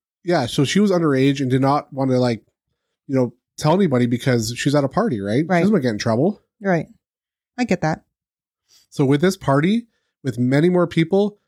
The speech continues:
Speaker 1: I'm sure things got out of hand.
Speaker 2: Oh,
Speaker 1: Madison's
Speaker 2: yeah.
Speaker 1: tent was now flattened at this point,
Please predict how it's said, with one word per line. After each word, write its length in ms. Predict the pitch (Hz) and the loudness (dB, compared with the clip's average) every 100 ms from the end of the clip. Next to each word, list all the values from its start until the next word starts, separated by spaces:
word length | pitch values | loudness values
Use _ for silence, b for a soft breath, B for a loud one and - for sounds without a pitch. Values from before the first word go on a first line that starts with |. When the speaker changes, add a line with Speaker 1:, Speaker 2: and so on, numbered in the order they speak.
| _ - | _ -2
Speaker 1:
I'm 140 | 165 | -2
sure 260 | - 156 151 | 2 0 2
things 280 | 151 127 | 0 0
got 160 | 113 123 | 0 0
out 140 | 123 | 2
of 60 | 107 | 0
hand. 380 | 127 110 110 - _ _ _ | -2 -2 -6 -12 _ _ _
Speaker 2:
Oh, 80 | 165 | -6
Speaker 1:
Madison's 440 | 135 151 185 214 190 | 0 0 2 0 0
Speaker 2:
yeah. 40 | |
Speaker 1:
tent 280 | - 156 165 | 0 0 0
was 120 | 131 | -2
now 140 | 131 117 | 0 -2
flattened 680 | - - 139 151 139 110 117 | -6 -6 -4 -2 -2 -6 -8
at 80 | 120 | -4
this 140 | 113 107 | -4 -4
point, 420 | - 110 104 | -4 -4 -6